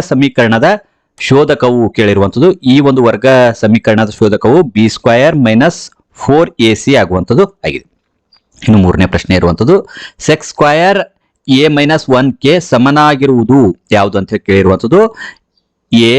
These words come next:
ಉತ್ತರ ಟ್ಯಾನ್ ಸ್ಕ್ವಯರ್ ಎ ಬರುವಂತದ್ದು ಆಗಿದೆ. ಇನ್ನು ನಾಲ್ಕನೇ ಪ್ರಶ್ನೆ ಇರುವಂತದ್ದು, ಏಳು ಎಂಟು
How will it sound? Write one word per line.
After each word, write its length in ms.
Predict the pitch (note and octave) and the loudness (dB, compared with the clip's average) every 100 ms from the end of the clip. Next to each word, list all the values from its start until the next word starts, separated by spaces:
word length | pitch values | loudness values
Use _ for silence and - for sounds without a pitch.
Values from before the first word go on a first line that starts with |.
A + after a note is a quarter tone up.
| D3+ G#2+ | 0 -2
ಉತ್ತರ 220 | - G#2+ F3 G3 _ _ _ - | -2 0 0 -4 _ _ _ -4
ಟ್ಯಾನ್ 240 | A2+ C3 C#3 | -2 -2 -6
ಸ್ಕ್ವಯರ್ 400 | - B2 C3+ E3+ - A2+ | -2 0 0 -2 -4 0
ಎ 20 | A2+ G2+ | 0 0
ಬರುವಂತದ್ದು 440 | F#2 F#2 - G3 - - | 0 -2 0 -2 -2 -8
ಆಗಿದೆ. 180 | D2 - _ _ _ _ _ _ _ _ - | -10 -10 _ _ _ _ _ _ _ _ -2
ಇನ್ನು 200 | D3+ F#2+ - _ - G2 | 0 -2 -6 _ -4 -2
ನಾಲ್ಕನೇ 280 | F#2 G2+ F#2 | -2 -6 -6
ಪ್ರಶ್ನೆ 200 | G2 G2+ | -4 0
ಇರುವಂತದ್ದು, 340 | F#2+ G2 C3 F3+ - _ _ _ _ - A#2+ C3+ | 0 0 0 -2 -4 _ _ _ _ 0 2 4
ಏಳು 240 | D3+ D#3 F3+ D#3+ A#2 | 4 2 2 2 0
ಎಂಟು 260 | A#2 A#2+ | 0 0